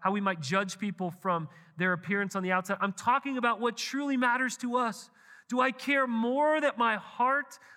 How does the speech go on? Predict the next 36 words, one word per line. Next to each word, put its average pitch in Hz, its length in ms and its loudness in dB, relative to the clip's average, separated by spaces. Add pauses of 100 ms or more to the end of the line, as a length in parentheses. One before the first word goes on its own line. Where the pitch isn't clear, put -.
loves 214 340 0
God 240 420 2
and 262 140 -2
loves 247 240 -2
other 220 240 0
people, 196 440 -4
or 196 200 0
that 190 180 -4
I 165 180 2
look 185 520 -2 (360)
good 220 520 0
and 180 300 -6
religious? 135 720 -8 (1600)
That's - 120 -20
a 135 40 -16
hard 175 220 0
question 147 460 -6 (480)
for 131 240 -6
us 113 140 -8
today. 113 280 -10
Let 151 140 -2
me 202 100 2
ask 190 240 2
you 202 80 0
a 170 60 -2
crass 233 360 0
question. 131 460 -4
What 214 200 -4
counts 190 340 -2
to 185 100 -8
Jesus? 170 600 -6 (1200)
You're 127 80 -12
going, 131 140 -6
"Oh 185 220 -4
man, 175 260 -2
I, 165 180 -2